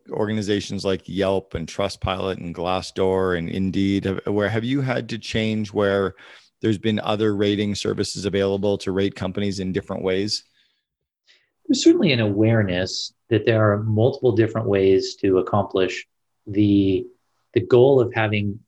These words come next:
Speaker 2: consumers know more about a business or a transaction. Um, because we're a nonprofit, I often like to think of those other organizations as complementary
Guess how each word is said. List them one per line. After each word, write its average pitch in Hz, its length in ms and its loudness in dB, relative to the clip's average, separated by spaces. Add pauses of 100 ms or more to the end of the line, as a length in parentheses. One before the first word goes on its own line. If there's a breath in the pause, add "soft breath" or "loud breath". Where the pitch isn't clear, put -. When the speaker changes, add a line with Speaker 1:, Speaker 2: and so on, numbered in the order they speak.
(160)
Speaker 2:
consumers 113 600 0
know 110 340 4
more 90 500 0
about 95 380 0 (140)
a - 40 -4
business 95 640 0
or 95 100 0
a 92 60 2
transaction. 90 840 -2 (600)
Um, 113 280 0
because 233 320 0
we're 160 160 4
a 104 60 2
nonprofit, 98 760 -2 (220)
I 123 360 2 (260)
often 117 340 0
like 104 220 0
to 98 60 -10
think 107 200 -4
of 101 80 -6
those 98 160 -2
other 107 220 2
organizations 107 800 0
as - 320 -4
complementary 110 960 2